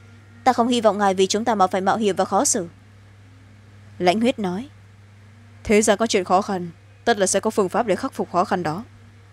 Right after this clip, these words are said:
Speaker 1: Đinh Thường Y lại ngập ngừng. "Nhưng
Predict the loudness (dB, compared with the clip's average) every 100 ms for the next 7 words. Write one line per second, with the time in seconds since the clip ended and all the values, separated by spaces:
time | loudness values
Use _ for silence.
0 | -20 -20 -20 -20 -20 -20 -20 -4 0 2
1 | 0 0 2 2 -2 -4 -6 -6 -10 -20
2 | -20 -20 -20 -20 -20 -20 -16 -4 -2 0
3 | -2